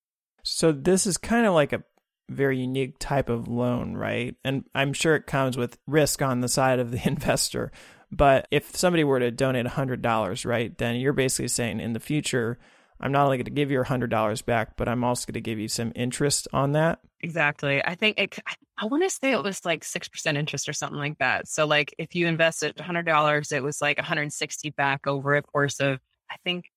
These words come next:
Speaker 2: my repayment is, like, over the course of seven years, something like that.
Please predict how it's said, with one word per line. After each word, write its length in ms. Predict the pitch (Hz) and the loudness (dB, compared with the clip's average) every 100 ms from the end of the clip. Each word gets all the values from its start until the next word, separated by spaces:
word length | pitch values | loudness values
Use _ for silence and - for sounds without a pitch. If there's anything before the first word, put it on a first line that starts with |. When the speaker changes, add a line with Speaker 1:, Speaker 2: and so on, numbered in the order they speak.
| _ | _
Speaker 2:
my 160 | - 165 | -4 -2
repayment 760 | 170 151 _ 160 160 156 147 | 0 -2 _ -4 0 2 2
is, 260 | - 139 135 | 0 -2 0
like, 180 | 120 131 | 0 0
over 180 | 139 139 | -2 -4
the 100 | 139 | -6
course 360 | - 143 139 | 0 0 0
of 120 | 123 123 | -6 -8
seven 360 | - 147 160 | -2 -2 0
years, 420 | 220 247 262 262 | -2 -2 -4 -8
something 180 | - 254 | -6 -4
like 180 | 247 247 | -4 -2
that. 240 | 254 262 | -2 -2